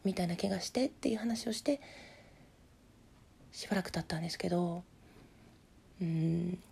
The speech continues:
よくね、父は、「過去と他人は変えられないけど、自分と未来は変えられる」っていつも言ってたんですけどね、なんか、ラジオトークを始めてから、こうだったっ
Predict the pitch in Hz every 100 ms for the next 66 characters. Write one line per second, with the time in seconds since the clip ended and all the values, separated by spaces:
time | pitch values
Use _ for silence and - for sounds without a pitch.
0 | - 285 277 196 185 170 160 - - -
1 | - 185 160 160 180 - - - - -
2 | - - - - - - - - 330 -
3 | 247 214 233 233 226 220 - 220 226 226
4 | 226 247 226 240 311 311 - - - -
5 | 185 185 180 175 170 180 170 160 - 160
6 | 170 170 170 - - - - - 87 -
7 | - - - - - 208 - - 160 170
8 | - 180 180 190 202 180 185 - 185 -
9 | - - - - 175 262 330 330 233 190
10 | 185 196 196 196 - 175 170 - - -
11 | - - - - - - - 349 254 -
12 | 196